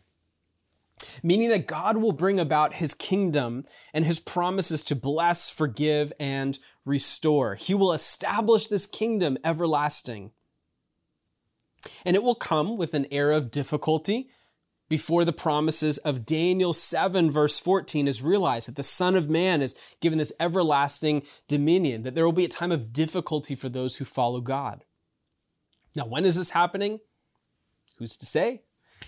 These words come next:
But we can trust God because he has been faithful to keep his promises before.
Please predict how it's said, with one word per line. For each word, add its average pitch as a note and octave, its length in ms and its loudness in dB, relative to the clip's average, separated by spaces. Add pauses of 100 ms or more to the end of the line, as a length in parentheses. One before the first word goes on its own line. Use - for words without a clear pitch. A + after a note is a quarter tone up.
(180)
But D#3 200 -2
we E3+ 120 2
can G3 380 2
trust E3+ 420 2
God D#3+ 520 0 (360)
because E3 520 0 (220)
he - 220 -2
has E3 160 4
been D#3+ 200 2
faithful D#3 760 0
to D3 140 -8
keep E3+ 300 -6
his E3+ 120 -2
promises A#2+ 540 -8
before. C3+ 540 -6